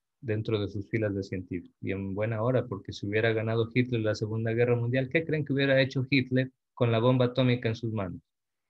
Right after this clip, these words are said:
Y si él la hubiera inventado primero, realmente hoy en día el mundo sería totalmente distinto, muy, muy,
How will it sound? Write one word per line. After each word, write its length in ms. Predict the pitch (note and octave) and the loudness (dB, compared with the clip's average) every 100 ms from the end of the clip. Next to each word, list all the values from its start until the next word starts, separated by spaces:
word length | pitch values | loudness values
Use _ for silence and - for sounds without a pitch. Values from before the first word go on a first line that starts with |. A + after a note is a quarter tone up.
| _ | _
Y 140 | - G#2+ | -4 0
si 180 | A#2+ A#2 | 4 6
él 140 | B2 | 6
la 80 | B2 | 6
hubiera 220 | A#2+ B2 | 4 4
inventado 520 | A#2 A2+ G#2 A2+ A2+ | 2 0 2 0 0
primero, 380 | A2 G#2+ G2 - _ _ _ _ _ _ _ | -2 -4 -4 -6 _ _ _ _ _ _ _
realmente 760 | G#2 G2+ A2 A2+ A#2 G#2 G2 G2 | -2 0 0 0 0 -2 -2 -2
hoy 180 | G#2+ A2+ | 0 0
en 120 | G#2+ | 2
día 320 | A2 A2 G2+ | 0 2 0
el 240 | G2+ G2 G2 | -2 -4 -2
mundo 300 | A2+ A#2 A2 | -2 -2 -2
sería 360 | G2+ G2+ G2+ | -2 -2 -2
totalmente 880 | G#2 - G#2+ G#2 G#2 G2+ G2 F#2 F#2 _ _ _ _ _ _ _ _ _ | -4 -4 -4 -2 -6 -6 -8 -8 -12 _ _ _ _ _ _ _ _ _
distinto, 640 | A2 G2 - A#2 G2 G2 | -6 -6 0 0 0 -4
muy, 200 | G2 G2+ | -6 -6
muy, 480 | G2 G#2 G#2 F#2+ F#2 | -6 -6 -4 -6 -8